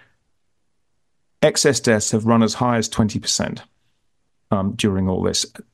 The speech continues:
That, that, that's overall. And like with many of the vaccinated countries, you can look at the younger groups and you can see that there's a proportionately higher increase, um, wh-, which is, you know, even harder to explain away. So there's about three or four thousand deaths,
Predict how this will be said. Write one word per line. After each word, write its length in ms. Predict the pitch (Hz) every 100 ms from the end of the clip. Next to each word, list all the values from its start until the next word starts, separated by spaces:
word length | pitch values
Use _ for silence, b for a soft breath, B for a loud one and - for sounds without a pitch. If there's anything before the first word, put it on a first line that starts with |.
| _ -
That, 220 | 113 120
that, 180 | - -
that's 240 | 131 - 120
overall. 440 | 104 101 87 - -
And 100 | 123
like 160 | 123 120
with 80 | 117
many 220 | 135 143
of 80 | 98
the 20 |
vaccinated 400 | 110 - 101 95
countries, 380 | 101 95 101 107
you 80 |
can 180 | 104 107
look 160 | 107 -
at 80 | 101
the 80 |
younger 260 | 95 101 110
groups 360 | 98 85 - 107
and 100 | 101
you 60 |
can 100 | 104
see 180 | 98 110
that 80 | 92
there's 220 | 95 98
a 40 |
proportionately 520 | 113 104 123 113 113 104
higher 360 | - 113 110
increase, 520 | 92 101 - - - - _ _ _ B B B _
um, 480 | - 98 104 110 110 _ _ B B B _ _ _ _ _ _ _ -
wh-, 160 | 139
which 180 | 135 120
is, 200 | 123 -
you 80 | 131
know, 80 | 113
even 200 | 123 110
harder 280 | 107 107 98
to 120 | -
explain 380 | 107 - 107 98
away. 380 | 92 92 - 117 B B
So 140 | - -
there's 200 | 143 151
about 320 | 165 180 175
three 180 | - 156
or 60 |
four 180 | 147 135
thousand 420 | 113 110 104 101
deaths, 420 | 95 90 - -